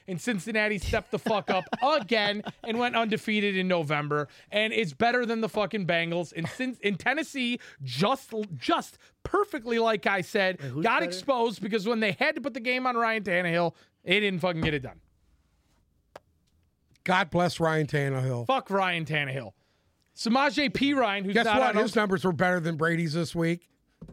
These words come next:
Speaker 1: Uh, no, they actually weren't. But
Speaker 3: All right, we're not getting into this again.
Speaker 1: No, it's fine. You, because you wanna know what it is? Certain people in this world just have fundamental hatred for no reason, right?
Speaker 2: Oh.
Speaker 1: Like, at least if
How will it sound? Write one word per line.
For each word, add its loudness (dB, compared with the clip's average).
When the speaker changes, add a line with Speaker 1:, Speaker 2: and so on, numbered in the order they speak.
Speaker 1:
Uh, -2
no, -6
they -10
actually -12
weren't. -10
But -16
Speaker 3:
All -10
right, -10
we're -10
not -10
getting -12
into -12
this -14
again. -10
Speaker 1:
No, 0
it's -2
fine. -4
You, -8
because -2
you -4
wanna -4
know 0
what 0
it -4
is? -2
Certain -4
people -2
in -4
this -6
world -2
just -8
have -4
fundamental -4
hatred -8
for -8
no 0
reason, -8
right? 0
Speaker 2:
Oh. -10
Speaker 1:
Like, 0
at 2
least -2
if -4